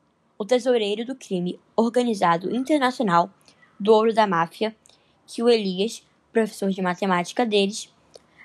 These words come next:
havia tirado foto daquele avião, onde o ouro estava sendo levado. E esse avião, é claro, também pertencia à tia Matilde,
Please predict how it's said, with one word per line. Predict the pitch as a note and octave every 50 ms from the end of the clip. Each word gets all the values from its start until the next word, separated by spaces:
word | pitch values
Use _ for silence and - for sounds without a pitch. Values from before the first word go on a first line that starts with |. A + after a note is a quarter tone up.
| - _
havia | - C4+ B3 B3 B3+ A#3+
tirado | - - A#3+ G#3+ G#3 A3
foto | - - - G3+ G3+ G3+ -
daquele | G#3 G#3+ G3+ - G#3 G3
avião, | G3 G3 A#3 B3+ A3+ F3 E3 E3 - _ _
onde | - G#3 G#3+ G#3+ G3 A3+ A3+
o | G#3
ouro | G3 G3+ G3+
estava | G3 - - G#3 G#3 G3+
sendo | G3+ G#3+ G3+ G3
levado. | G3 G#3 A3+ G#3+ G3 E3+ E3 E3 E3 - - _ _ _ _ _ _ _ _ _ _ _ _ _ _ _ _ _ _ _ _ _ _ _ _ _ _
E | - A3+
esse | A#3 A3+ - B3+
avião, | A#3+ G#3+ G#3+ A3+ G#3+ A3+
é | A#3
claro, | A#3 - A3 G3 F#3+ G3 A3+ -
também | C#4 A#3+ A3 G3+
pertencia | - A#3+ A#3 - A#3+ A#3 - - A#3 G#3+
à |
tia | G#3 - - G#3
Matilde, | G3+ A3+ B3+ B3+ - - G#3+ - F#3+ - F#3 F3+